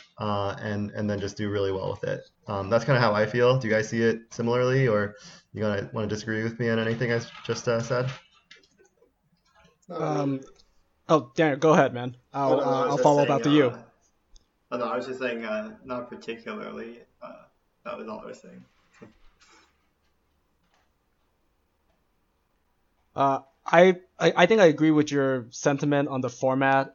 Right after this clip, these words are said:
Speaker 3: Um, I think Modern Horizons two brought a, about a lot of good cards, and honestly, like, having these eight red one drops, I think, have just completely changed the format. I, they're both busted beyond imagination, and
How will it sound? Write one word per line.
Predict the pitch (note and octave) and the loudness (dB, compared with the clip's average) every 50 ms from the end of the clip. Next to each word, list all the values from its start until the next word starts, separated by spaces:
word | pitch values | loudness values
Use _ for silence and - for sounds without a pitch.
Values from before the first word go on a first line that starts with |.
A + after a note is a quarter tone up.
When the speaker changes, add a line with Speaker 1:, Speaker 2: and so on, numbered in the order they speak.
| _ | _
Speaker 3:
Um, | C#3+ C#3 C3 B2+ B2 A#2+ A#2+ A#2 A#2 A2+ - _ _ _ _ _ _ _ | -2 0 2 2 2 0 -2 -6 -8 -12 -16 _ _ _ _ _ _ _
I | - C3 | -6 -4
think | C3 C#3+ C3+ A#2+ | -2 -2 -2 0
Modern | B2 C3 C3 C3 C3 | 0 0 0 0 -2
Horizons | B2+ B2+ C3 C3 B2 - | -2 -2 -4 -4 -6 -6
two | - C#3+ C3 | -6 -6 -4
brought | A#2+ D3 C3+ B2+ | -4 -2 -2 -2
a, | B2 - - _ _ _ _ - | -4 -8 -12 _ _ _ _ -10
about | C#3+ A#2+ C#3 C3 C3 B2+ | -6 -2 -2 0 0 0
a | A#2+ | -2
lot | A#2+ B2 B2+ B2+ B2+ | -4 -2 -2 -2 -2
of | C3 C3 | -2 -4
good | - C3+ - | -6 -8 -6
cards, | - - B2+ B2+ C#3 D3 D3 C#3+ - - | -4 -4 -2 0 0 -2 -2 -4 -8 -12
and | - C#3 C3+ C3 B2+ B2+ B2+ B2+ - - - - - - - - - - - _ _ _ _ _ _ _ _ _ - | -10 -8 -6 -6 -4 -6 -6 -8 -12 -18 -20 -20 -20 -20 -20 -20 -20 -20 -20 _ _ _ _ _ _ _ _ _ -2
honestly, | D#3 D3+ D3+ D3 D3 - D#3+ D3+ D3 D3 | 0 2 2 2 0 0 2 2 2 2
like, | C#3 C3 C3 B2+ B2 - _ _ _ _ _ _ _ _ _ _ _ - - - _ _ | 2 2 0 0 -2 -6 _ _ _ _ _ _ _ _ _ _ _ -18 -16 -16 _ _
having | - - - - - - D#3+ E3+ E3+ D3+ C#3 B2+ B2+ - - B2+ | -10 -8 -8 -4 2 4 4 6 6 4 2 0 -2 -8 -16 -8
these | - D3+ C#3+ C3+ - - | -4 -4 -4 -4 -4 -4
eight | D3+ C#3+ C#3 C3+ - - _ _ | -4 -4 -4 -4 -6 -12 _ _
red | - C#3+ C#3+ C#3 B2 B2 | -4 0 0 0 0 -2
one | B2 C3 C3 C3+ | -4 -4 -4 -2
drops, | - D3+ D3 D3+ D#3 D3+ - - | 2 2 4 4 4 2 -2 -6
I | - C#3 B2+ | -8 -8 -8
think, | B2 - C#3 C3 - | -6 -6 -8 -6 -6
have | C#3 B2 A#2+ | -6 -8 -6
just | - D3 C3 - - _ - - | -6 -8 -8 -8 -10 _ -6 -2
completely | - D3 C3+ D3 D#3 C3+ B2+ B2 | -2 -2 0 0 -2 -4 -4 -4
changed | A#2+ - - C#3 B2+ B2 A#2+ - | -6 -6 -4 -4 -6 -6 -6 -8
the | C3 | -8
format. | - - C3+ B2+ A#2+ A#2+ A#2+ A#2 A#2 A2+ - - | -8 -6 -4 -4 -4 -4 -6 -6 -8 -10 -12 -12
I, | - C#3+ C3 B2 - _ _ - | -10 -8 -8 -8 -10 _ _ -4
they're | F#3 - | -4 -4
both | B2+ - D3 C#3+ C#3 - _ _ _ _ _ _ _ _ _ _ _ _ _ | 0 0 0 0 -2 -4 _ _ _ _ _ _ _ _ _ _ _ _ _
busted | - C#3+ C3+ - - - C3+ C3 B2 | 0 0 0 -2 -2 -2 -4 -4 -2
beyond | C3+ C3+ C3+ C3 C3 | -4 -4 -4 -2 -4
imagination, | B2+ C3 C3 B2+ B2+ C3+ B2+ C3 C3+ C3 - C3+ B2 A#2+ A#2+ | -4 -4 -6 -6 -6 -6 -6 -4 -4 -4 -4 -4 -6 -6 -6
and | A#2+ A#2+ A#2 A#2 | -8 -8 -10 -12